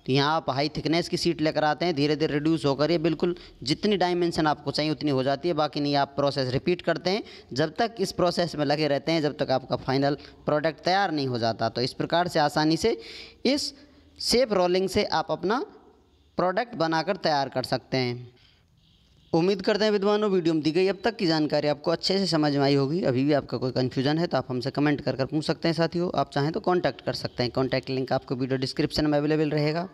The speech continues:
जब चाहें किसी भी क्वेरी के लिए आप कॉन्टैक्ट कर सकते हैं। वीडियो को अंत तक देखने के लिए, चैनल को सपोर्ट करने के लिए आपका दिल की गहराइयों से बहुत बहुत धन्यवाद। मिलते हैं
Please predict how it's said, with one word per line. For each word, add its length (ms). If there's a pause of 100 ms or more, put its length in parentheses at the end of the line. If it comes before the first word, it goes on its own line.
(140)
जब 160
चाहें 340
किसी 300
भी 100
क्वेरी 280
के 100
लिए 120
आप 140
कॉन्टैक्ट 360
कर 120
सकते 320
हैं। 180 (360)
वीडियो 240
को 100
अंत 140
तक 80
देखने 320
के 100
लिए, 160
चैनल 260
को 100
सपोर्ट 300
करने 260
के 80
लिए 120
आपका 220
दिल 160
की 140
गहराइयों 320
से 160
बहुत 220
बहुत 180
धन्यवाद। 400
मिलते 300
हैं 140